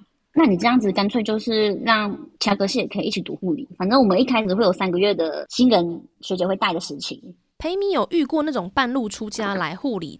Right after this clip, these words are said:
Speaker 2: 产业的吗？比如说他以前根本就不是做这个，是后来再去念护理系，然后才来，所以他可能是年纪比较大的一些姐姐之类的。
Speaker 1: 啊，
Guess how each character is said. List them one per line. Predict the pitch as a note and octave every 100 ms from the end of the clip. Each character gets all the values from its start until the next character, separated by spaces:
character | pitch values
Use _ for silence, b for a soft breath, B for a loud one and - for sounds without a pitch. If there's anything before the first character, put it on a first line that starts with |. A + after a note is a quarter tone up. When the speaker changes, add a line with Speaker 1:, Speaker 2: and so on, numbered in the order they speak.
| -
Speaker 2:
产 | - C#3+
业 | E3 G3
的 | D#3
吗？ | C3+ -
比 | -
如 | G3
说 | B3
他 | C4+
以 | C#4 G#3+
前 | - G3+ G3+
根 | D#4
本 | B3+
就 | C4+
不 | A#3
是 | B3
做 | C4 C4+
这 | G#3
个， | A3+ F#3
是 | C#4+
后 | D#4 C4+
来 | F#3
再 | F#3+ B3
去 | - C#4+ A3 b b b
念 | D#4 B3
护 | A#3 C#4
理 | F3+
系， | D#3+ - A#3 D3+
然 | E3+
后 | F#3 B3
才 | - - E3
来， | -
所 | -
以 | B3+
他 |
可 | C4
能 | F3+
是 | G3
年 | A3+ F3 F#3
纪 | A#3+
比 | F#3+
较 | F3 F3+
大 | A3+ E3+
的 | D#3+
一 | G3
些 | F3 F3 F3+
姐 | - E3
姐 | - C3
之 | - E3
类 | F3 D#3+
的。 | - - _ _ _ _ _ _ _ _
Speaker 1:
啊， | - A3